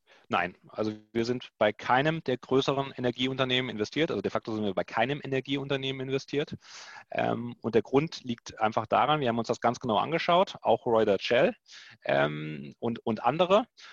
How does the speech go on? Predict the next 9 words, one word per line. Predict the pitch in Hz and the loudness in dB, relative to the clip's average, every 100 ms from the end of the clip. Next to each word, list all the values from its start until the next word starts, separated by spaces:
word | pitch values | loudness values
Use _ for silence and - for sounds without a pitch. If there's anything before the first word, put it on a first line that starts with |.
| - - | -20 -2
Und | 131 139 - _ _ - | 0 0 -2 _ _ 4
da | 123 143 | 6 6
gibt | 151 147 - 143 | 4 -2 0 4
es | 139 135 - - _ _ _ - | 4 2 -2 -4 _ _ _ 2
aus | 110 113 | 4 4
unserer | 135 165 170 143 143 | 0 2 4 6 4
Sicht | 131 135 - - | 4 -4 -4 -12
erhebliche | - 107 110 123 123 - 107 104 _ | 0 2 2 0 -2 -2 -2 -2 _
Probleme. | - 90 - 107 151 190 | -8 -6 0 0 2 2